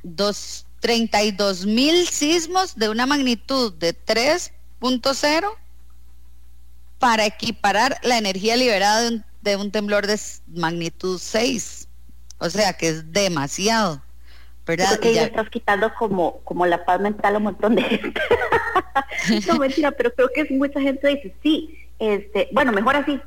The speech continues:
Speaker 2: que vaya, que se vaya liberando poquito a poquito, y mejor que esté temblando pequeñito para que no sea uno grande". Creo que es un, es un comentario súper frecuente que uno escucha. Y esto que nos comentas, pues sí, realmente se ocuparía una cantidad muy grande para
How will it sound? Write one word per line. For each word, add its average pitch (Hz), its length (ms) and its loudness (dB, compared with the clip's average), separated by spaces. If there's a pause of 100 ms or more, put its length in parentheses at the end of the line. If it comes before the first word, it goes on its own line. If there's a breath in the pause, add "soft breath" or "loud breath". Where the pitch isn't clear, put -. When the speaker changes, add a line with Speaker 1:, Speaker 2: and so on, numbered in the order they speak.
(140)
Speaker 2:
que 196 100 -4
vaya, 196 320 2
que 208 100 -6
se 196 60 -6
vaya 202 220 0
liberando 240 380 0
poquito 240 440 -4
a 202 40 -4
poquito, 226 640 -2
y 185 40 0
mejor 190 240 -2
que 262 60 2
esté 254 120 0
temblando 247 560 2
pequeñito 247 480 0
para 185 200 -2
que 175 120 -6
no 180 160 -2
sea 208 120 0
uno 202 200 0
grande". 170 360 0 (480 loud breath)
Creo 185 240 2
que 214 100 0
es 208 80 -2
un, 208 180 2
es 196 220 4
un 202 100 0
comentario 190 420 2
súper 185 420 2
frecuente 175 600 0
que 165 260 -2
uno 165 140 2
escucha. - 500 0 (680 loud breath)
Y 185 220 4
esto 160 300 2
que 233 120 4
nos 214 180 0
comentas, 180 520 0
pues 247 220 0
sí, 196 100 2
realmente 185 520 2
se 214 80 2
ocuparía 156 580 2
una 185 160 2
cantidad 226 360 2
muy 220 120 2
grande 226 320 0
para - 300 -2